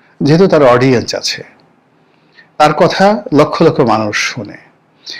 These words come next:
কাজেই তার মধ্যে নূর ঢুকিয়ে দেওয়া, তাকে হেদায়েতের পথে আনা বা তাকে সমৃদ্ধ করা, এমনকি কোনো হিন্দু, বৌদ্ধ, খ্রিস্টান,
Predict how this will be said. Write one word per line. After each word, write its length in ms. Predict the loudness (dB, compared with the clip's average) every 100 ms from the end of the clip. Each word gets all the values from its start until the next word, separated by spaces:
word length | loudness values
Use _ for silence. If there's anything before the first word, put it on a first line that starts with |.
| -4
কাজেই 240 | 0 2
তার 240 | 2 2 4
মধ্যে 640 | 2 0 -2 -2 0 -2 -6 -6
নূর 600 | 0 4 4 4 4 2 -4 -14 _ _ _ _ _ -4
ঢুকিয়ে 320 | -2 0 0
দেওয়া, 340 | 0 -2 -4 -6 _ _ _ _ _ _ _ _ _ -4
তাকে 220 | -2 0
হেদায়েতের 500 | 0 2 2 2 0
পথে 300 | 0 -2 -4
আনা 340 | -6 -6 -10 -12 _ _ _ -2
বা 80 |
তাকে 440 | 0 0 0 0 -2 _ _ _ _ _ -8
সমৃদ্ধ 680 | -2 2 4 4 0 -4 -10
করা, 320 | -8 -10 -12 _ _ _ _ _
এমনকি 380 | 0 2 2 0
কোনো 200 | 2 0
হিন্দু, 600 | 2 2 2 2 -2 -4 -10 -6
বৌদ্ধ, 400 | -2 -2 -2 -6 -6
খ্রিস্টান, 640 | -6 -6 -4 -4 -4 -4